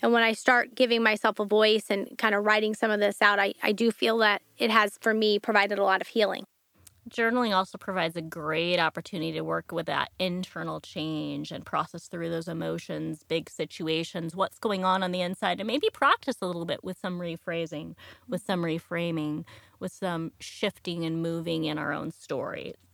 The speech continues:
Speaker 1: Right.
Speaker 2: And, and on top of journaling, I mean, just the art of communication and connection.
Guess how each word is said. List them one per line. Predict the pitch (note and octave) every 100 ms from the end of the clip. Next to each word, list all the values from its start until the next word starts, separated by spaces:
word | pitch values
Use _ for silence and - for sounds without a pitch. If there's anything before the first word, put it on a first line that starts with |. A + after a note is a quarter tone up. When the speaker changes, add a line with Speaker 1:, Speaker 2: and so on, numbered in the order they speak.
| _ -
Speaker 1:
Right. | A#3+ A#3 - _
Speaker 2:
And, | A#3 G#3 -
and | A#3 A3 G3+ _ _ _
on | G#3 G3
top | G#3 G3+ G3
of | F3+
journaling, | F3 F#3 D#4 F#3 F3
I |
mean, | F3+
just | F#3 -
the | G3+
art | F#3+ F#3 G#3
of | G3 F#3 _ - - _
communication | - A3 G3 F#3 G3+ C#4 - - - - _ -
and | F#3+
connection. | F3+ F3+ E3+ - - - -